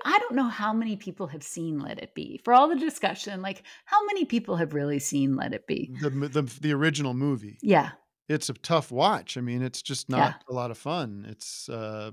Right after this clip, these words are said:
Speaker 2: a bit of a, it's, I mean, when I was growing up, it was always some weird bad copy off of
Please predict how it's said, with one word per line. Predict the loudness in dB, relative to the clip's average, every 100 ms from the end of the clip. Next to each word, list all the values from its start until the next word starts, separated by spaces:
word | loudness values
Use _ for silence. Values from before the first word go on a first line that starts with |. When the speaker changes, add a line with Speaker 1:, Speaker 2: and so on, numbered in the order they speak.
| -14 -16
Speaker 2:
a |
bit | -8 -6 -4
of | -6
a, | -8 -8
it's, | -10 -10 -12 -2
I | 2
mean, | 4 2
when | 4 6
I | 8
was | 6
growing | 4 4 4
up, | 0
it | -2
was | -2
always | -2 -2
some | -4
weird | -4 -4 -4 -6 _ _ _ _
bad | 0 2 2 -2
copy | -2 0 0 -2 -2
off | -2
of | -6